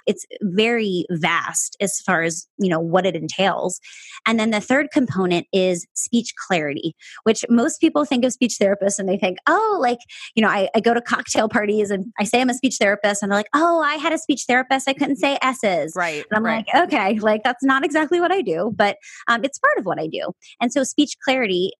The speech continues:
Speaker 1: the formal name for that is articulation, um, is another component. Um, and so it's like thinking about those three areas is really important when you're thinking about communication, 'cause it's not just one thing. It's sometimes all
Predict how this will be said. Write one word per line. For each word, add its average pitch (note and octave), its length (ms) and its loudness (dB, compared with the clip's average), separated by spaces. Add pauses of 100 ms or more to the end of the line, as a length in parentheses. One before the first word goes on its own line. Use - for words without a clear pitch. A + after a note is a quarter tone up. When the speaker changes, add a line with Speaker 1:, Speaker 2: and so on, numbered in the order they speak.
Speaker 1:
the G3+ 140 0
formal G#3+ 320 0
name G3 220 0
for F#3+ 100 -6
that F3+ 140 2
is F3 80 -4
articulation, F3+ 840 -2 (280)
um, G3 200 2
is G3+ 120 -2
another G#3 420 0
component. F3+ 640 -2 (480)
Um, G3 220 2
and G#3+ 120 -6
so A#3+ 140 2
it's A3+ 160 -4
like A3 180 0
thinking C#4 360 0
about G3+ 260 0
those G#3 280 0
three G3+ 260 -2
areas F3 460 0
is E3+ 220 -2
really F3 260 0
important F3+ 500 -2
when F3 100 2
you're E3+ 100 0
thinking G3 320 -2
about E3+ 200 -4
communication, E3+ 760 -4
'cause F#3+ 120 -8
it's G3 120 -8
not B3 240 0
just B3 180 -4
one F3+ 200 -2
thing. G#3+ 340 0
It's - 140 -6
sometimes A3+ 520 -2
all D#3 160 -4